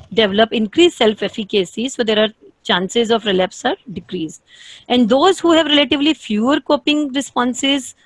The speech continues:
or none at all may experience decreased self-efficacy and increased positive outcome expectancies about the effects of drugs, which is followed by lapse or initial use of substance.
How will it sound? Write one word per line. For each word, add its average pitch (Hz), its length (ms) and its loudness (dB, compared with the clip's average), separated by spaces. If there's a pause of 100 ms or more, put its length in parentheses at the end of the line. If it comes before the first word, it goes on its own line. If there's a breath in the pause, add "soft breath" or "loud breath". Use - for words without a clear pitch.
(120)
or 262 260 4
none 262 300 2
at 254 160 0
all 208 220 4
may 214 400 -2
experience 247 520 -2
decreased 214 400 -2
self-efficacy 247 800 -2
and 349 100 2
increased 254 480 -2
positive 202 380 -2
outcome 185 380 -4
expectancies 185 880 -6 (680 loud breath)
about 196 240 2
the 208 100 4
effects - 480 -2
of 180 160 0
drugs, 196 400 -2 (260 loud breath)
which 220 140 -6
is 262 140 -2
followed 247 400 2
by 226 140 4
lapse 196 440 0
or 240 40 0
initial 208 360 -2
use 180 240 -6
of - 100 -6
substance. - 760 -12